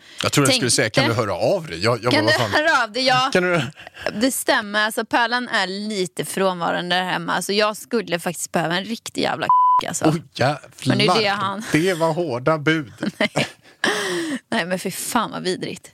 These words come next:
Speaker 2: Alltså på riktigt.
Speaker 1: Ah, vad är det för människa?
Speaker 2: Nej, men det här var väl en ny nivå av dickpic,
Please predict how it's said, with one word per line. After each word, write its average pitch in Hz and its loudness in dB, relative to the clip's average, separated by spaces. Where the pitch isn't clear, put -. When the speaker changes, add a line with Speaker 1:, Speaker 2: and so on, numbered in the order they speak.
Speaker 2:
Alltså 220 -2
på 233 0
riktigt. - -6
Speaker 1:
Ah, - 0
vad 135 -2
är 98 0
det 92 -6
för - -4
människa? 92 0
Speaker 2:
Nej, 240 2
men 214 -4
det 214 0
här 190 0
var 262 -4
väl 262 0
en 220 -4
ny 196 -4
nivå 175 0
av 175 -4
dickpic, - -4